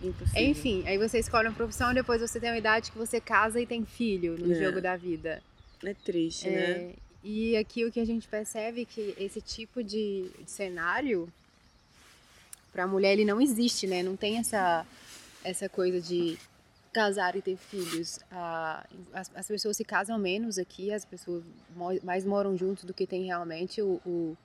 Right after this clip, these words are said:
Speaker 2: a coisa
Speaker 1: Oficial,
Speaker 2: ofi-,
Speaker 1: no
Speaker 2: é.
Speaker 1: papel, né?
Speaker 2: Isso.
Speaker 1: Que não quer dizer
Speaker 2: Exatamente.
Speaker 1: muita coisa.
Speaker 2: E geralmente, e a, a maioria, a maioria não, mas eu conheço muitas pessoas que não têm filhos, por exemplo, a nossa professora do curso de alemão.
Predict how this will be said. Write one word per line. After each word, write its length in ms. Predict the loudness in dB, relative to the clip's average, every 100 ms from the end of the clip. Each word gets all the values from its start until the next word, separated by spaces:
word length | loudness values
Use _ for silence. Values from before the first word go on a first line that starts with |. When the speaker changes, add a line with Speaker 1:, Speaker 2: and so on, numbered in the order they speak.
| _ _ -20 _ _ _ _ _ -20 _ _ _ -10
Speaker 2:
a 80 | -6
coisa 880 | 2 2 2 2 2 2 2 -2 -6 _ _ _ -12 -8
Speaker 1:
Oficial, 800 | -10 -10 -16 -8 0 4 6 6
Speaker 2:
ofi-, 80 | 6
Speaker 1:
no 140 | 6 6
Speaker 2:
é. 60 |
Speaker 1:
papel, 600 | 6 2 2 4 6 4 0
né? 320 | 0 2 0
Speaker 2:
Isso. 320 | -2 -2 0
Speaker 1:
Que 200 | 2 2 -2 _ _ _ _ _ -6
não 120 | -4
quer 20 |
dizer 120 | 0
Speaker 2:
Exatamente. 640 | 0 0 0 0 -2 -4 -12 -20
Speaker 1:
muita 200 | -20 -18 -8
coisa. 40 | 0 4
Speaker 2:
E 360 | 6 6 4
geralmente, 560 | 4 2 2 0 -2 -8
e 240 | -4 -4 -4
a, 120 | -6 -6
a 60 |
maioria, 360 | -2 2 2 2 -2 -8
a 80 |
maioria 380 | -4 0 2 2
não, 80 | 2
mas 140 | 2 0
eu 80 |
conheço 260 | 0 -2 -2
muitas 240 | -4 -4
pessoas 320 | -8 -8 -6 -6
que 120 | -6
não 120 | -8
têm 140 | -10
filhos, 460 | -10 -6 -6 -8 -12
por 120 | -6
exemplo, 240 | -4 -6 -8
a 40 |
nossa 220 | -10 -12
professora 440 | -18 -18 -8 -4 -4
do 80 | -6
curso 200 | -8 -8
de 60 | -8
alemão. 220 | -10